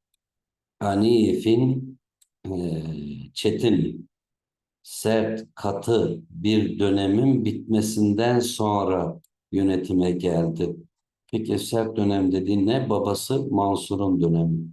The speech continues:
Duribe vuruldu. Duribe vuruldu. Bakın duribe vuruldu. Fihi o dönemde. Hi zamiri döneme gidiyor.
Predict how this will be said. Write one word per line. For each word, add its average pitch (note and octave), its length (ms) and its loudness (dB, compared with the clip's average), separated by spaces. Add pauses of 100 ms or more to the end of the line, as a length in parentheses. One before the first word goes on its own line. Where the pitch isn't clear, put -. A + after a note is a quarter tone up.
(800)
Duribe B2+ 400 2
vuruldu. A2 800 0 (340)
Duribe A2 360 0
vuruldu. F2+ 520 -2
Bakın F2+ 420 -2
duribe G2 600 0
vuruldu. F2+ 540 0
Fihi A2 520 2
o G#2 160 0
dönemde. F2 680 0 (520)
Hi B2 160 4
zamiri G#2+ 500 0
döneme G2+ 340 0
gidiyor. E2 400 -2